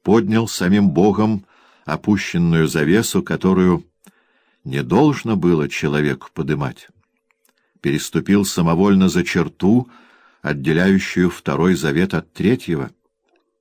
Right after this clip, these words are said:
Этого всего он, может быть, не сознавал, только смутно чувствовал.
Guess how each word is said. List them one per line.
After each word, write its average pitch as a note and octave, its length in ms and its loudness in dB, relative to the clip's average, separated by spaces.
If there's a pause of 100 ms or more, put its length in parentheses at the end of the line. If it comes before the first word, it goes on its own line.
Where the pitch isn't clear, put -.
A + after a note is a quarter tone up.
(460)
Этого F#2+ 480 0
всего D#2+ 520 -2
он, F2+ 260 0
может F#2 320 0
быть, F#2+ 280 0
не F2+ 120 -2
сознавал, F2+ 720 -2 (540)
только D2+ 280 -2
смутно G2 520 2
чувствовал. C#2+ 760 -2